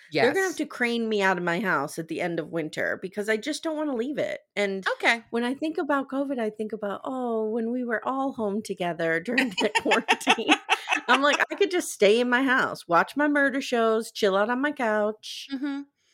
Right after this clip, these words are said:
Speaker 1: That's it. Drink my cheap wine, maybe eat some six dozen Christmas cookies.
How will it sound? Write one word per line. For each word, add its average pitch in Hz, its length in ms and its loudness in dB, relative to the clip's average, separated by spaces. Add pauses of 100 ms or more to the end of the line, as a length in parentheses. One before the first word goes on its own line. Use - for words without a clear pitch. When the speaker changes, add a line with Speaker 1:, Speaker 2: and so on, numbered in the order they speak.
(220)
Speaker 1:
That's 214 200 2
it. 311 220 -2
Drink 202 240 0
my 233 140 0
cheap 254 280 -6
wine, 190 540 0
maybe 196 300 -2
eat 208 120 -10
some 202 400 -4
six - 300 -6
dozen 226 320 2
Christmas 190 400 -4
cookies. 185 720 -6